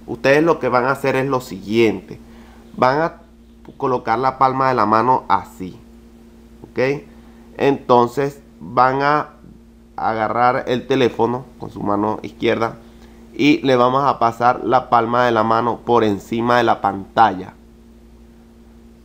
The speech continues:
Pero cuando hablo por encima de la pantalla,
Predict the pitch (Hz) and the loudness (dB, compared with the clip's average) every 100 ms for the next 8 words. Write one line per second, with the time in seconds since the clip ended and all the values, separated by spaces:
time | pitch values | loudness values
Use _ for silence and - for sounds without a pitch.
0 | - - - 131 131 127 135 131 131 131 | -20 -20 -6 0 2 2 2 2 2 2
1 | 151 156 - 156 143 123 147 139 139 143 | 2 -2 0 2 2 -2 -4 0 2 4
2 | 147 143 147 135 143 131 131 143 131 | 2 2 -2 0 2 2 2 -2 -4